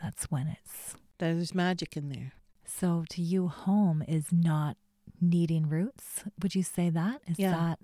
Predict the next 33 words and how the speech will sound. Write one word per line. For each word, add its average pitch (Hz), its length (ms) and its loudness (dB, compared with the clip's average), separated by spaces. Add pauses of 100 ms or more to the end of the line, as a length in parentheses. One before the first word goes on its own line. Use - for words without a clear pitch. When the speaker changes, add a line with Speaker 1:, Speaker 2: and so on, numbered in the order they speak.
(120)
Speaker 1:
the 175 120 2
answer 170 300 0
to 185 140 -2
that 165 180 0
question? 170 380 0
Speaker 2:
I - 20 4
think 233 180 6
Speaker 1:
Would 185 100 2
you 175 60 2
Speaker 2:
I 175 40 2
am 180 160 2
Speaker 1:
say? 175 100 4
Speaker 2:
my 190 160 2
home. 190 540 -2
I 156 100 2
see 175 240 2
Speaker 1:
Yeah. - 80 6
Speaker 2:
my 180 160 2
home 170 340 0
more 165 280 2
as 156 200 -2
my 147 160 0
body, 147 440 0
as 135 160 -4
my 139 100 -2
temple, 180 460 0
is 147 160 -2
where 143 180 0
I 139 100 -2
live, 143 320 0
because 131 380 -4
I, 156 520 0 (520)
it 139 260 -2